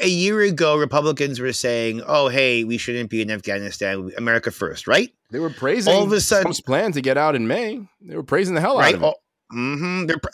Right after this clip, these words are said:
Speaker 1: hell, they're praising it this morning. Apparently, hey, Trump had a detailed, comprehensive plan in order to get from, out of Afghanistan that
Speaker 2: I'm
Speaker 1: Biden
Speaker 2: sure.
Speaker 1: just completely and totally shit on, according to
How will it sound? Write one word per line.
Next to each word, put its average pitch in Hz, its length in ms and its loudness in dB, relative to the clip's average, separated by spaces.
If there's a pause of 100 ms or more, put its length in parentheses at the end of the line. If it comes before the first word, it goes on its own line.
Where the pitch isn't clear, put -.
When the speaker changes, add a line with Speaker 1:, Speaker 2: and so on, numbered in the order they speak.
(100)
Speaker 1:
hell, 202 140 2
they're 190 80 2
praising 170 280 0
it 143 40 -8
this 135 160 -4
morning. 90 460 -4 (580)
Apparently, 151 760 4
hey, 113 360 0 (200)
Trump 123 220 0
had 113 80 0
a 104 80 2
detailed, 104 460 -4
comprehensive 98 640 -6
plan 107 300 0
in 98 40 -8
order 98 120 -6
to 90 100 -12
get 95 160 -4
from, 90 200 -16
out 101 220 0
of 90 140 -12 (160)
Afghanistan 110 640 0
that 92 140 -6
Speaker 2:
I'm 98 60 -8
Speaker 1:
Biden 127 260 0
Speaker 2:
sure. 104 100 -6
Speaker 1:
just 90 260 -8
completely 110 680 -4
and 156 80 -4
totally 139 280 -4
shit 110 260 -2
on, 65 240 -10 (320)
according 139 400 2
to 123 420 0